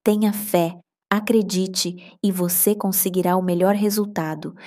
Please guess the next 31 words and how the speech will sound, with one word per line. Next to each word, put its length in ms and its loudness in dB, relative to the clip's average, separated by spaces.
Se 200 -2
você 280 0
quiser, 560 0
pode 220 0
até 240 0
acender 500 2
uma 200 0
vela 240 2
branca 440 2
durante 400 -2
a 60 0
oração 640 2
e 120 4
ofereça 640 4
ao 160 4
anjo 300 4
da 120 0
guarda 480 2
da 140 -2
pessoa 400 0
amada 540 -2
e 80 0
peça 460 0
para 220 0
ele 160 -2
ficar 340 -4
doce, 580 0
carinhoso 760 2
e 60 -2
te 160 -4
procurar. 720 -4